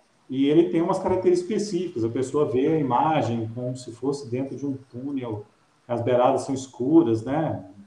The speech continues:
Cada um tem mais ou menos a sua experiência, mas esse é o, é o relato mais, é, recorrente. A projeção astral é a projeção quando você sai o psicossoma inteiro,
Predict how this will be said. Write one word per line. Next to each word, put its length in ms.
Cada 300
um 220
tem 280
mais 200
ou 60
menos 260
a 40
sua 60
experiência, 380
mas 160
esse 200
é 40
o, 440
é 40
o 60
relato 420
mais, 440
é, 160
recorrente. 880
A 80
projeção 380
astral 280
é 40
a 20
projeção 360
quando 160
você 280
sai 220
o 60
psicossoma 540
inteiro, 440